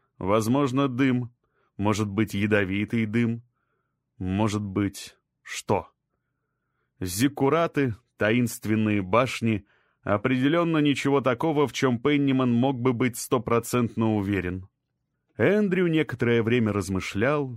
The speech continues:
не вырезать ли ему буквы из журнала и не наклеить ли на лист бумаги,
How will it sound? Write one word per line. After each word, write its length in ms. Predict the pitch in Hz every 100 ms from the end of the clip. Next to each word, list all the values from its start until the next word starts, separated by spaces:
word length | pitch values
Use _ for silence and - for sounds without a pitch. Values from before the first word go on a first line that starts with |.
| 101
не 220 | 98 107
вырезать 480 | 117 208 180 143 127
ли 120 | 131
ему 260 | 127 127 117
буквы 480 | 104 156 120 131
из 60 | 110
журнала 720 | 98 110 95 98 131 135 120 - _ _
и 100 | 110
не 120 | 123
наклеить 500 | 131 123 147 165 151
ли 100 | 135
на 120 | 123
лист 200 | 123 127
бумаги, 680 | 104 110 101 107 120 117 120